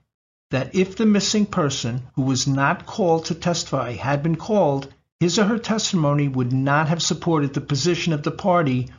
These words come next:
who failed to call that witness to testify. That is, the party against whom the charge is given. If the defense does not present a case, then no such charge can be given against the defense.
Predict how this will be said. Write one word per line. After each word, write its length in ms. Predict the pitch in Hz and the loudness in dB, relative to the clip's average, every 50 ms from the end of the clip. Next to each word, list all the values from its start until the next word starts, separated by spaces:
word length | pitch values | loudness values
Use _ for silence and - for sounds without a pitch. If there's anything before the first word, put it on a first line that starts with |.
| _ _ - | _ _ -4
who 80 | 156 147 | -4 -2
failed 400 | - - 160 151 147 143 143 143 | -2 0 0 2 2 2 0 -2
to 80 | - | -4
call 240 | - 147 139 139 135 | -2 0 0 0 0
that 240 | 135 131 127 - - | 0 0 -2 -2 -2
witness 320 | 139 127 - 135 123 - | -6 -4 -2 -4 -4 -4
to 120 | - - - | -6 -8 -4
testify. 640 | - 135 113 - - - - - 123 123 - - - _ _ _ _ _ - | -2 -2 -2 -2 -6 -8 -10 -10 -12 -14 -14 -16 -20 _ _ _ _ _ -4
That 200 | 135 135 147 185 | -2 0 2 2
is, 380 | 208 185 160 151 143 - - | 2 2 2 0 -2 -4 -8
the 120 | - - 139 | -8 -8 -8
party 380 | - - 135 131 135 147 151 | -4 -2 0 0 2 2 0
against 420 | 156 147 - 165 160 165 160 - - | 0 0 0 0 0 0 -2 -2 -2
whom 480 | - 208 196 175 151 135 131 131 123 - _ _ _ | 0 2 2 2 2 0 -2 -4 -6 -8 _ _ _
the 100 | - 147 | -6 -4
charge 440 | 147 - - 139 123 120 120 - - | -4 -2 0 0 2 2 0 -2 -2
is 140 | 135 127 - | -4 -4 -4
given. 380 | - - 117 104 - 98 90 - - _ _ _ _ _ _ _ | -2 -4 -4 -4 -6 -10 -12 -12 -16 _ _ _ _ _ _ _
If 160 | - 208 - - | -8 -8 -4 -2
the 80 | 285 220 | -2 -2
defense 480 | 247 202 - 180 151 131 120 120 - | -2 -2 -2 -2 0 0 -2 -2 -2
does 200 | - 147 131 - | -4 -4 -2 0
not 220 | 165 175 190 190 - | 2 0 0 0 0
present 320 | 170 147 120 156 147 131 | -2 0 0 0 0 -2
a 40 | 113 | -2
case, 640 | - - 180 160 113 113 110 - - - - - _ _ _ _ _ _ - - | -4 -2 -2 -2 -2 -2 -4 -4 -6 -6 -8 -12 _ _ _ _ _ _ -2 0
then 120 | 170 170 | 2 4
no 120 | 175 214 226 | 4 2 2
such 400 | 220 - 269 220 - - - - | 2 0 -2 -2 -2 -4 -4 -2
charge 500 | - - 185 156 135 120 117 113 - - | -2 0 2 2 2 2 0 -2 -4 -4
can 220 | - 151 170 180 | -2 0 0 0
be 120 | 170 202 175 | 0 0 0
given 260 | 160 156 123 131 123 | 0 0 0 0 -2
against 420 | 123 123 135 131 123 - - - | -2 0 -2 -2 -2 -2 -4 -6
the 60 | - 113 | -6 -6
defense. 640 | 107 107 - - 117 107 110 - - - - - | -8 -8 -12 -12 -14 -14 -12 -12 -12 -12 -12 -12